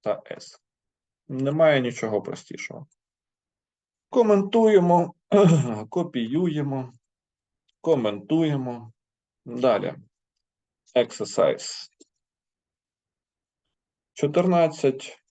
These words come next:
І, е, ввожу я змінну R, <clears throat> яку нам треба ввести,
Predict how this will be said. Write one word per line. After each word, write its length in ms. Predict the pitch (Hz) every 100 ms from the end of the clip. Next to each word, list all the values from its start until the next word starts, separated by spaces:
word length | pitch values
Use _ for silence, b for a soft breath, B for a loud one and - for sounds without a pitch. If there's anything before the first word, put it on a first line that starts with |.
| _ _ _ _ _ _ _ _ _
І, 120 | 185 170
е, 160 | 127 -
ввожу 840 | 127 117 117 123 127 120 113 104 101
я 280 | 101 - - _ -
змінну 540 | 113 123 117 117 117 170
R, 320 | 190 202 175 _ 202
<clears throat> 260 | 190 123
яку 220 | 117 117 131
нам 180 | 123
треба 280 | 120 123 117
ввести, 460 | 113 117 113 -